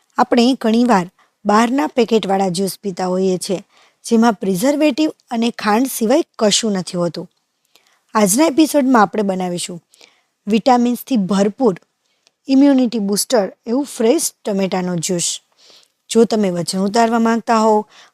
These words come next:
અથવા ચહેરા પર નેચરલ ગ્લો જોતો હોય કે પછી લોહીની શરીરમાં કમી હોય, તો આ લાલ જાદુ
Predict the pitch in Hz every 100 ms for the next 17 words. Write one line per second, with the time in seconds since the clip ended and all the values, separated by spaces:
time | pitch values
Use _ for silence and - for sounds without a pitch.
0 | - 208 226 180 - 185 208 220 208 175
1 | - _ _ 214 240 - 277 294 214 208
2 | 214 214 214 202 196 180 180 175 _ _
3 | - - _ 320 247 226 - 233 208 208
4 | 226 311 294 285 - - _ - - 247
5 | 254 247 285 - 233 208 214 170 180 -
6 | _ _ _ - 254 247 233 226 208 190
7 | 202 226 208 196 180 190